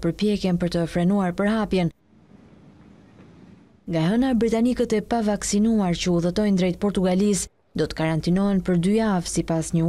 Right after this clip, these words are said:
urdhri të qeverisë portugeze. Sipas rregullave të reja, çdo kush që mbërrin në Portugali,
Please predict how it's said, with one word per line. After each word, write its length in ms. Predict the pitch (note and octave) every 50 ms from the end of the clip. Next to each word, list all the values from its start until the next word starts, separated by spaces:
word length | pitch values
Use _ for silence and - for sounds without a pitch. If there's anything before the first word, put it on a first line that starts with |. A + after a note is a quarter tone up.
| F3+ G3
urdhri 280 | G3 F3+ F#3 F3+ F3 E3
të 160 | - E3 D#3+
qeverisë 480 | D#3+ - G3+ F#3 F#3 F3+ F3+ F3 E3+ -
portugeze. 680 | - E3 D#3+ F#3 F#3 G3 A3 G#3 F#3+ E3 F3 F3+ E3 - _ _ _ _ _ _ _ _ -
Sipas 400 | - - E3+ - G3 G#3 - - B3
rregullave 400 | C4 C4 A#3+ C4 C4 B3+ A#3 A#3+
të 160 | A#3 A#3+ A#3+
reja, 180 | B3+ B3+ B3 A3+ G3
çdo 240 | G3 F#3 G#3+ G#3 G#3
kush 320 | - A#3 A#3+ A3+ - -
që 80 | A3 G#3
mbërrin 320 | G3 G#3 G#3+ A3+ A3 G#3+
në 100 | G3+ F#3 -
Portugali, 560 | G3+ G3+ F3+ G#3 F#3 G3 G3 G#3 A3+ A3+ G#3+